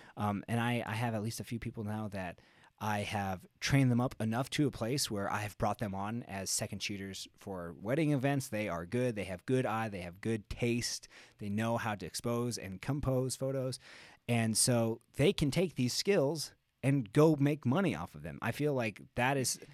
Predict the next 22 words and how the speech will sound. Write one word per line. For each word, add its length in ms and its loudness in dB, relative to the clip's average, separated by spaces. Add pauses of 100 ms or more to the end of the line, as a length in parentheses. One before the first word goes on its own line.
(260)
that 200 2
is 300 -2 (380)
an 80 -4
incredible 880 -2
attribute 380 -2
of 100 -4
being 200 -4
a 40 -4
leader, 460 -6 (260)
is 180 -6
being 200 -6
able 260 -8
to, 440 -8 (180)
um, 340 -8 (260)
teach 340 0
other 180 -2
people, 560 -6 (500)
um, 380 -8 (180)
skills 460 2
that 140 -2
are 80 -8 (100)
valuable, 460 -4